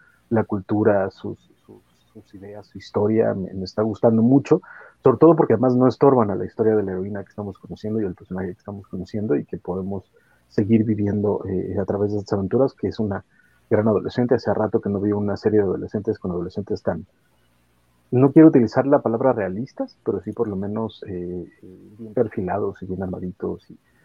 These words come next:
y simpaticones, que siempre es agradable. Este, yo solo quiero decir que, eh, tal, el viernes aquí voy, va, vamos a estar hablando de, de Obi-Wan. Este, a mí me, me,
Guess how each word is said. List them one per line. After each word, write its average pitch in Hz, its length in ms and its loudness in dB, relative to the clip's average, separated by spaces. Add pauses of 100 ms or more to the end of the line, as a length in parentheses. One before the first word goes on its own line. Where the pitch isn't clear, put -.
(280)
y - 40 -20
simpaticones, 92 680 -8 (340)
que - 60 -20
siempre 95 260 -12
es - 80 -14
agradable. - 380 -8 (600)
Este, 113 520 2
yo 123 200 6
solo 120 460 6
quiero 117 140 2
decir 123 280 -2
que, 143 340 8
eh, 113 240 6 (140)
tal, 113 380 4
el 110 100 2
viernes 135 480 4
aquí 117 180 -12
voy, 113 220 -10 (180)
va, 110 80 0
vamos 110 300 -6
a 95 220 -4
estar 107 180 -4
hablando 107 360 -2
de, 92 140 -6
de 104 200 -6
Obi-Wan. 127 420 2 (1120)
Este, 95 880 -4 (720)
a 127 80 4
mí 131 120 6
me, 131 200 6
me, 117 220 4